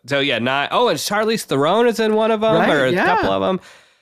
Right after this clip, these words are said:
Speaker 2: Isn't Kurt Russell shows up as well, I believe, in some of
Speaker 1: <sighs>
Speaker 2: 'em? Yeah.
Speaker 1: Yeah.
Speaker 2: It's all over
Speaker 1: I
Speaker 2: the place.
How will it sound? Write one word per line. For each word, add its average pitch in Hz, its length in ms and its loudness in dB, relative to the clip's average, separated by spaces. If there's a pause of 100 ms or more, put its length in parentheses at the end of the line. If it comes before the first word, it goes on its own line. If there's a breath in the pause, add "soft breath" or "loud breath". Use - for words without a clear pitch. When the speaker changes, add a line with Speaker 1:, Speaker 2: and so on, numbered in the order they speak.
(120 loud breath)
Speaker 2:
Isn't 208 340 -2
Kurt 240 200 0
Russell 185 340 -2
shows 349 320 -2
up 381 220 -4
as 277 200 0
well, 311 260 0
I 349 80 -2
believe, 320 560 -2
in 214 120 0
some 254 200 0
of 320 120 0
Speaker 1:
<sighs> - 0 -
Speaker 2:
'em? 339 300 -2
Yeah. 226 220 0 (200)
Speaker 1:
Yeah. 127 440 -6 (180)
Speaker 2:
It's - 80 -8
all 220 120 0
over 220 80 0
Speaker 1:
I 127 120 0
Speaker 2:
the - 40 -4
place. 110 260 -4